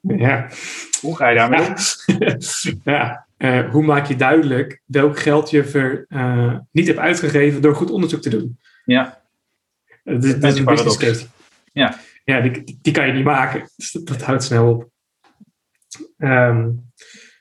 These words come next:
Speaker 1: wat je dus wel kan doen, is die mensen meenemen in dat logische manier van denken en die gedachtentrein. Om te laten zien hoe zo'n inzicht tot stand komt en wat voor effect dat heeft. En dan die verbeteringen laten zien. Ehm,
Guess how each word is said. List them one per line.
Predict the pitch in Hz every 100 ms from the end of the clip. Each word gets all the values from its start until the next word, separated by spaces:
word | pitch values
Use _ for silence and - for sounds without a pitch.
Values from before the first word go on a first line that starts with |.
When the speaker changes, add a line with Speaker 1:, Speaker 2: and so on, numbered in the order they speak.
| -
Speaker 1:
wat | 135
je | 131
dus | 120
wel | 147 185
kan | 175 120
doen, | 135
is | 139
die | 147
mensen | 143 143 139 139
meenemen | 160 190 135 123 117 147 - _ _
in | 165 143
dat | 143 143
logische | 151 143 151 160 _ _ - 147 - 139
manier | 135 135
van | 127
denken | 139 156 165
en |
die | 143
gedachtentrein. | 131 147 147 - - 127 139 185
Om | 196
te | 147
laten | 139 -
zien | 156 139
hoe | 143
zo'n | 139 123 123 - - - _ _
inzicht | - 151 147
tot | -
stand | - 165 165
komt | - 147
en | 143
wat | 139
voor | 147
effect | 139 170 165
dat | -
heeft. | 120 - - - _ _ _ _ _ _ -
En | 139
dan | 127
die | 135
verbeteringen | 131 135 156 165 139 123
laten | 117 -
zien. | - 220 - _ _ _ _ _ _ _
Ehm, | - 135 131 123 123